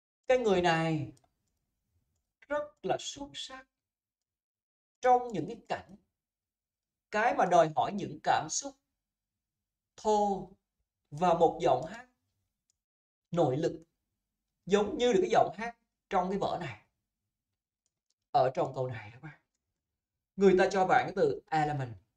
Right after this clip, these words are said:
Đó là nhân tố đó. Chắc chắn cái câu của chúng ta nó sẽ liên quan tới cái idiom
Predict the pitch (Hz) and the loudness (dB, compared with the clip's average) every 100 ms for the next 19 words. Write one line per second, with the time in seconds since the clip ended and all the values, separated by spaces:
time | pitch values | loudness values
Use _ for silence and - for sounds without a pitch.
0 | _ _ _ _ _ _ - 127 139 - | _ _ _ _ _ _ -10 -4 -4 -6
1 | _ _ 123 123 104 117 - 147 151 135 | _ _ -8 -6 -6 -8 -12 -6 -6 -6
2 | 135 139 175 180 _ _ _ _ _ _ | -8 -8 -10 -18 _ _ _ _ _ _
3 | _ _ _ _ - 240 233 202 202 254 | _ _ _ _ -2 -2 0 -2 -2 -4
4 | - 196 175 175 208 220 165 165 185 - | 2 4 4 2 -4 -2 0 0 -4 -8
5 | - 175 165 156 160 151 151 190 196 190 | -4 -2 -2 0 -2 -4 -10 -8 -8 -6
6 | 156 147 113 | -2 -4 -4